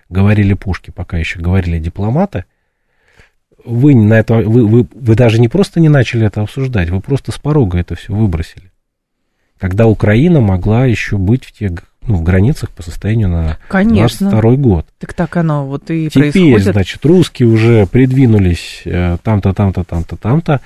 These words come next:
Speaker 1: Кроме Л Н Р, Д Н Р уже Запорожская и Херсонская область в составе Российской Федерации. И всё это благодаря вашей замечательной политике. Ребят, ну, объяснитесь. И здесь они опять же стали, как и Зеленский, только немножко по другой причине, заложниками этой ситуации. То есть мир для них тоже не выгоден.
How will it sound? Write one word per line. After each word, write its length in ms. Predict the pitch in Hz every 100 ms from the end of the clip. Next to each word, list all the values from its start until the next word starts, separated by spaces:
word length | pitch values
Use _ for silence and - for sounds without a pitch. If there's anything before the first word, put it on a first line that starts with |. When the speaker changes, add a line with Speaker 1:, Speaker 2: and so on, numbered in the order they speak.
| - - _ _ _ _ 123 -
Speaker 1:
Кроме 280 | 127 131 110
Л 120 | 110
Н 100 | 113
Р, 180 | 117 104
Д 140 | 95
Н 100 | 104
Р 180 | 110 98
уже 160 | 90 92
Запорожская 760 | 90 92 107 95 - - 90 85
и 100 | 87
Херсонская 580 | - 87 - 113 - 170
область 180 | 156 147
в 40 |
составе 360 | 139 - 131 113
Российской 460 | 110 107 104 - _
Федерации. 960 | 107 104 101 90 - 82 85 82 76
И 20 | 90
всё 200 | - 131
это 120 | 139
благодаря 400 | 113 104 107 123
вашей 300 | 104 120 123
замечательной 500 | 107 98 117 113 101
политике. 460 | 113 107 85 -
Ребят, 280 | 90 98 80 -
ну, 380 | 90 87 82 82 _ _ _ _ -
объяснитесь. 600 | 85 87 - 175 160 87 - - -
И 100 | 104
здесь 240 | 101 185
они 160 | 147 120
опять 280 | 117 156 170
же 80 | 135
стали, 260 | - 131
как 220 | 113 -
и 40 | 110
Зеленский, 460 | 104 131 208 - -
только 320 | 117 104 101
немножко 340 | 107 107 - -
по 80 |
другой 260 | 110 120 101
причине, 400 | - 139 123 92
заложниками 600 | 92 120 151 110 - 117
этой 120 | 113
ситуации. 500 | - 120 135 110 -
То 100 | 92
есть 140 | 95 -
мир 120 | 151
для 140 | 131 120
них 160 | 113
тоже 260 | - 135 113
не 120 | 120
выгоден. 400 | 131 92 80 85